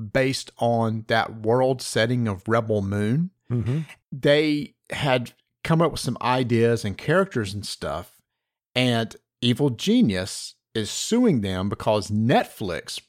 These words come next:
Speaker 1: broke off the business relationship with them. And now Evil Genius is saying, "Wait a minute, in your movies and stuff, you're using some stories and characters and some plots that we created,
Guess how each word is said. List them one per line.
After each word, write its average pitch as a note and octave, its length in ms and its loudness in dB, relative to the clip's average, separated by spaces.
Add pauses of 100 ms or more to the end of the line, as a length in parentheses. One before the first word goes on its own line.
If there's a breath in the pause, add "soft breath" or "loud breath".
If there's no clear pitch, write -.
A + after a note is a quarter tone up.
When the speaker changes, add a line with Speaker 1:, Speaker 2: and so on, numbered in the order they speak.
(120)
Speaker 1:
broke A3 400 2
off B2+ 440 0 (320)
the G#2+ 60 -4
business D#3 480 0
relationship F#3 720 0
with - 140 -10
them. E2 340 -10 (600)
And A#2+ 160 2
now B2 280 2
Evil C3 240 -2
Genius F3 420 0
is B2 80 -8
saying, A#2 380 -2
"Wait G3 180 2
a B2 40 0
minute, F#2+ 280 -2 (600)
in B2+ 200 2
your F#3 180 4
movies D#3+ 600 2
and A#2 100 0
stuff, A#2 420 2
you're E3 320 2
using D3+ 580 -2
some A2+ 360 -2
stories C#3+ 720 0
and G#2 120 -4
characters B2+ 840 -2
and G2+ 480 -6
some G2 300 -6
plots - 560 0
that G#2+ 260 -4
we B2+ 240 0
created, B2 800 0